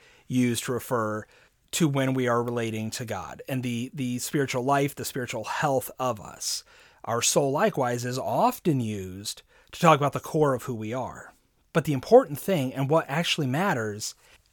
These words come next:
is that that's not how it always is. It's not always talked about individually or in a way where it, there's a clear line between the two things.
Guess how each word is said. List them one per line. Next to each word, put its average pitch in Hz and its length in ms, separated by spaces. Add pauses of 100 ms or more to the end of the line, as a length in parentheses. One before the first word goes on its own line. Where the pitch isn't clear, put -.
is 151 140
that 165 100
that's 160 260
not 175 300
how 160 240
it 147 80
always 127 400
is. 117 280
It's 131 240
not 156 320
always 160 380
talked 170 320
about 123 460 (400)
individually 147 960 (600)
or 135 420 (440)
in 165 80
a 160 40
way 147 180
where 143 140
it, 147 200
there's 143 220
a 131 80
clear 170 640
line 143 420
between 147 560
the 123 100
two 127 360
things. 117 760